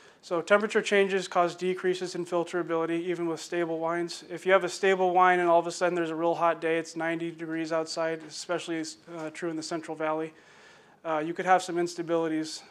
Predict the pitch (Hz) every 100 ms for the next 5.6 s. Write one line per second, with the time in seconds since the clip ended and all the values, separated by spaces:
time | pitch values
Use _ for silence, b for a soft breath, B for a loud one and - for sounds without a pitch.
0 | B 175 156 151 147 151 b b b 180
1 | - 180 170 170 165 170 165 160 - 180
2 | 165 - 170 156 160 151 165 - B B
3 | B - 180 180 170 - 185 175 170 170
4 | 160 165 160 165 160 170 170 170 160 170
5 | 165 160 165 165 170 151